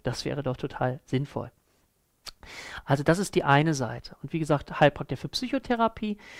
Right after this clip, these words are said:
Was gehen da für Menschen hin? Da gehen Menschen hin, ja, denen etwas auf der Seele liegt, ja, denen etwas auf der Seele liegt. Und es können, äh, Gefühle sein, die sich über einen längeren Zeitraum auch schon so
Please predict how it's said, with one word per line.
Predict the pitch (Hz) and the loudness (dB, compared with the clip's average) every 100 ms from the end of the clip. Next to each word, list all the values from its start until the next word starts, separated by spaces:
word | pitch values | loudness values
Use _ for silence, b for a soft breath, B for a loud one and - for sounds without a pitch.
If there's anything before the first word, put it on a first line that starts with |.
| B B B B | B B B B
Was | 156 | 0
gehen | - 147 | 2 8
da | 139 214 | 8 8
für | 240 | 6
Menschen | 220 214 220 - | 2 2 0 0
hin? | 202 208 | 2 4
Da | |
gehen | 202 214 | 2 4
Menschen | 190 226 - 269 | 4 2 0 -2
hin, | 247 254 247 B B B B B B _ | -2 -2 -4 B B B B B B _
ja, | - 208 262 202 _ - | 4 8 8 6 _ 2
denen | 196 214 | 4 4
etwas | - 190 196 185 | 0 0 0 0
auf | - 170 | -2 -2
der | - 170 156 | 2 2 2
Seele | 143 170 170 156 120 101 B - | 2 2 4 4 2 -2 B -8
liegt, | 117 110 _ - | -6 -6 _ -10
ja, | 143 165 | -8 -6
denen | - 165 165 | -6 -4 -4
etwas | 170 - 160 | -4 -6 -6
auf | 170 | -4
der | - 151 | 0 0
Seele | 147 202 226 | 4 6 6
liegt. | 196 170 175 | 6 2 -2
Und | 160 | -6
es | - | -8
können, | - 185 196 185 B B B _ _ - | 0 0 0 -6 B B B _ _ -2
äh, | 165 165 | 0 0
Gefühle | 175 - 208 233 233 | -2 -2 0 4 4
sein, | 190 185 185 185 | 8 8 6 2
die | |
sich | 170 165 | -4 -4
über | 185 170 | -2 0
einen | 156 | 4
längeren | 156 196 190 165 | 4 4 0 -4
Zeitraum | - 160 196 - 190 180 | 2 4 4 2 0 0
auch | 180 | -6
schon | - 185 170 | -6 -4 0
so | 160 | -2